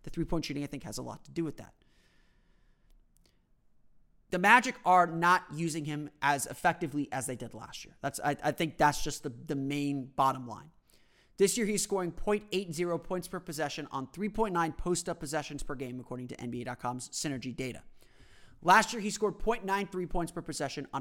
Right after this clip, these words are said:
five point four post-up possessions per game. Let's, let me repeat that. Point nine three points per possession is elite post scoring.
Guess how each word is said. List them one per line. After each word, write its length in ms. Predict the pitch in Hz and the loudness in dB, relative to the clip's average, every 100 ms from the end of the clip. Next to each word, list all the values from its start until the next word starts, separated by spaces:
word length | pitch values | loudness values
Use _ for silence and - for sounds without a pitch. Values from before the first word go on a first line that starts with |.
| - - | -6 2
five 280 | 175 190 | 4 4
point 200 | 190 185 | 0 -4
four 140 | - 160 | -4 -6
post-up 400 | 165 151 156 151 | -6 -6 -6 -8
possessions 380 | 135 131 123 - | -6 -6 -8 -12
per 80 | |
game. 160 | 117 101 | -12 -2
Let's, 200 | 170 - - - - - | -2 -2 -12 -20 -12 -2
let 80 | 233 | 0
me 80 | |
repeat 300 | 233 220 208 - | 0 -2 -2 2
that. 320 | 156 - - _ _ _ | 2 0 -18 _ _ _
Point 300 | - 262 269 | 0 0 4
nine 220 | 220 220 | 4 4
three 160 | 208 202 | 2 -2
points 280 | - 175 170 | 0 -2 0
per 140 | 185 | -4
possession 580 | 160 135 147 135 170 151 - _ - | -4 0 0 0 -4 -6 -10 _ 2
is 300 | 160 147 - 170 | 4 4 -4 0
elite 480 | 156 143 180 175 - - | 2 4 2 0 -8 -6
post 440 | - 156 143 - - | 0 2 2 -4 -8
scoring. 440 | - 135 - | -6 -8 -10